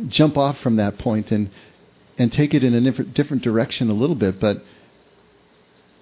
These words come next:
have you ever stopped to consider how central the role of father is to our development as children and as young adults?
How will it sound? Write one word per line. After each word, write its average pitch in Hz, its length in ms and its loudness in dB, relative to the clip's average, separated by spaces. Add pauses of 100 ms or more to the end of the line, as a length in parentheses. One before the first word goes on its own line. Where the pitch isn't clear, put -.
(160)
have 139 140 2
you 202 60 8
ever 226 280 4
stopped 180 440 0
to 151 100 0
consider 127 760 0 (960)
how 175 140 6
central 175 580 2
the 127 80 2
role 131 260 4
of 117 140 0
father 131 380 2
is 120 480 2 (320)
to 143 340 4
our 139 640 4 (960)
development 127 640 0 (760)
as 123 140 -4
children 127 520 0
and 113 160 0
as 113 140 -2
young 131 160 2
adults? 117 540 -4